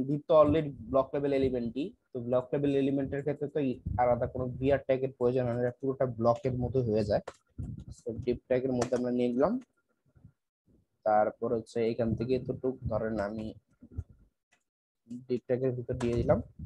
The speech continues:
তারপর হচ্ছে ধরেন, আহ, এতটুক এতটুক ডিপ ট্যাগের ভিতরে নিয়ে নিলাম।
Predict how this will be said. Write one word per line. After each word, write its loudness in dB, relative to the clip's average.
তারপর 4
হচ্ছে 2
ধরেন, 4
আহ, -10
এতটুক -6
এতটুক -8
ডিপ -4
ট্যাগের 0
ভিতরে 2
নিয়ে 2
নিলাম। 4